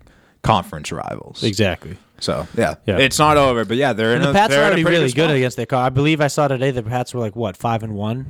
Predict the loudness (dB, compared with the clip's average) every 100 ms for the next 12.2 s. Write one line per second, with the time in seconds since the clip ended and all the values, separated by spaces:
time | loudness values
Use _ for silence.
0 | -10 -6 -6 -4 -4 0 0 0 -2 0
1 | 0 -2 -2 0 0 -2 -4 -2 -2 -2
2 | -2 -2 -4 -10 _ -16 -8 -6 -4 -2
3 | -2 -2 -8 -14 2 6 6 4 0 2
4 | 2 2 0 0 -2 -6 0 0 0 -2
5 | -4 -4 0 0 0 -6 -8 -2 2 2
6 | 2 2 2 2 2 0 -2 -4 -6 -8
7 | -8 -6 -6 -8 -6 -4 -2 -2 -2 -2
8 | -2 -4 -8 -12 -18 -20 -18 -8 2 4
9 | 4 0 -4 4 4 4 0 0 2 2
10 | 4 2 -2 -6 0 2 2 -2 -2 -2
11 | -2 -6 -4 -4 -4 -4 -4 -2 -2 0
12 | -2